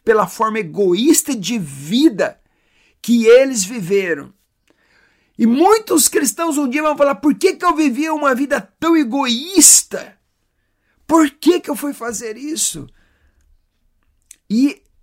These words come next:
e a pergunta pra você é, "Como que eu posso ter esta vida que tem significado? Como eu posso viver uma vida com,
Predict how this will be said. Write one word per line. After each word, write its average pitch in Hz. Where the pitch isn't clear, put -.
e 233
a 302
pergunta 311
pra 285
você 247
é, 226
"Como 370
que 277
eu 254
posso 254
ter 240
esta 220
vida 202
que 240
tem 233
significado? 190
Como -
eu 359
posso 320
viver 247
uma 269
vida 277
com, 294